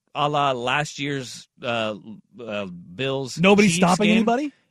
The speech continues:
Speaker 1: it was back and forth, and you get haymakers. The team that has the ball first won.
Speaker 2: Yeah. It was
Speaker 1: I
Speaker 2: literally,
Speaker 1: mean
Speaker 2: it was, the game was decided by a coin toss.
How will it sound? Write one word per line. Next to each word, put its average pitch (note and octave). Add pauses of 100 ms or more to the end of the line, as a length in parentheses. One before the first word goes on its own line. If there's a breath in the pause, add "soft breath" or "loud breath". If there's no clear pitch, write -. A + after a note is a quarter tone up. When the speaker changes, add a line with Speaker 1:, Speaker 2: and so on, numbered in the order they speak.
(120)
Speaker 1:
it D#3
was D#3+
back D#3+
and D#3+
forth, E3
and C#3+
you C#3+
get C#3
haymakers. D3+
The C3
team E3+
that D3+
has D3+
the C3
ball C#3+
first -
won. F#3+ (140)
Speaker 2:
Yeah. C4+ (500)
It G#3
was A3
Speaker 1:
I G#3
Speaker 2:
literally, C#4
Speaker 1:
mean G#3+
Speaker 2:
it -
was, G3+
the F#3
game B3+
was A3+
decided A#3
by G#3+
a A3+
coin C4
toss. -